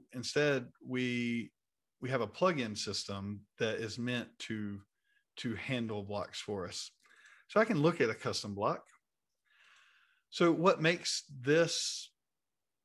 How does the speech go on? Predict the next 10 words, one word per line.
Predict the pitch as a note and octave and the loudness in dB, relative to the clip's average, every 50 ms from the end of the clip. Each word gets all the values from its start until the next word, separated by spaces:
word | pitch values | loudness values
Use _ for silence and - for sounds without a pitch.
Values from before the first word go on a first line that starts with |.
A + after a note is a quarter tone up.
| _ _ | _ _
block | B2 A#2 C3+ C3+ D3 D3+ D3 C#3 C3 - | -8 -4 2 4 6 6 6 6 2 -2
a | A2+ A#2 A#2+ A2+ | -4 -4 -4 -4
plugin | - - - D3+ D3+ D3 B2+ B2 A2+ A2 A2 A2 G#2 - | -6 -2 2 2 2 2 2 -2 -4 -4 -4 -6 -6 -8
is | A2+ G2+ | -6 -6
a | A#2+ A2 | -4 -2
number | A#2 B2 B2+ B2+ A#2+ A2+ A2 | 0 0 0 0 0 0 0
of | G#2+ | -2
things, | - - A2+ G#2 G#2 G#2 G#2 A#2 - - - - - - _ _ _ _ _ - | -2 -4 -4 -4 -4 -4 -4 -4 -4 -6 -6 -8 -10 -16 _ _ _ _ _ -6
um, | A2+ A2 G#2+ G#2+ G#2+ G#2 G#2 G#2+ G#2 - _ _ _ _ - | -4 -4 -2 -4 -4 -6 -6 -8 -10 -14 _ _ _ _ -14
but | B2 A#2 B2+ A#2 A#2 A#2 A2+ - - | -2 0 2 4 4 2 0 -2 -6